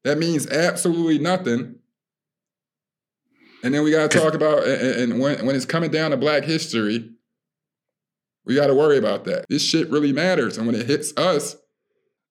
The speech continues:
Speaker 2: Yeah, 'cause, I mean, it's funny because you can't even speak negatively on any other
Speaker 1: My point exactly.
Speaker 2: any, anyone else's culture, or else there will be consequences. We have the only culture where, uh, outsiders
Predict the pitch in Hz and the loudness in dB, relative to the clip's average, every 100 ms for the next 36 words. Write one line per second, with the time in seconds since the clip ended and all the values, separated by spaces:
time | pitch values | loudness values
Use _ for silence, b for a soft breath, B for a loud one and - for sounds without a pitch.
0 | _ 135 110 98 127 110 156 165 156 180 | _ 0 0 0 -2 -2 0 -2 -2 -4
1 | 151 226 226 170 160 170 139 123 - 180 | -2 -2 0 -2 -2 -2 0 -4 -2 -2
2 | 139 127 113 - - 143 107 117 120 110 | 0 0 0 -2 -2 -4 -2 -2 -2 -6
3 | 104 104 92 117 120 113 107 107 - _ | -4 -4 -2 -2 -2 0 -2 -6 -12 _
4 | _ _ - 110 123 131 120 120 120 120 | _ _ -8 -6 -4 -2 -2 -2 -2 -2
5 | 127 127 131 139 147 143 139 131 110 - | -2 0 0 0 0 0 -2 -2 -4 -2
6 | 135 139 - 151 147 _ _ _ _ _ | -2 -2 -2 -2 -6 _ _ _ _ _
7 | 110 110 113 110 107 107 104 110 104 - | -2 0 0 0 0 0 -2 -2 -4 -6
8 | 107 92 - 127 135 98 - 123 127 120 | -4 -4 -4 -2 -2 -2 -2 0 -2 -2
9 | 120 110 110 98 101 98 98 95 B B | -2 0 0 0 0 0 -2 -6 B B
10 | B B _ _ - 101 107 104 - - | B B _ _ -6 -4 -2 -4 -6 -16
11 | _ _ _ _ 117 139 - 127 120 110 | _ _ _ _ -4 0 0 0 -2 -2
12 | 104 - - - | -4 -4 -6 -10